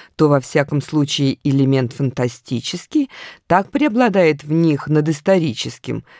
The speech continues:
что невозможно признать за достоверное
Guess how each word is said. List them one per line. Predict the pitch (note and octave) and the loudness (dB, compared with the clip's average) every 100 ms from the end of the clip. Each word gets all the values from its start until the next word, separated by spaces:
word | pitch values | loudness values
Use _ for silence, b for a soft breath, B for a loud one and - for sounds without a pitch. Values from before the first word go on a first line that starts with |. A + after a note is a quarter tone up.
| b | b
что | - - D3+ | -18 -2 2
невозможно | C#3 C#3+ C#3 C#3+ D3 E3+ | 4 2 2 0 0 -2
признать | F#3+ G#3+ G#3+ D#4+ C4+ | 0 -2 0 2 2
за | C#3+ | 0
достоверное | C3+ C#3+ - D3 F3+ G#3+ A3+ A3+ | -2 -4 0 2 4 2 0 -2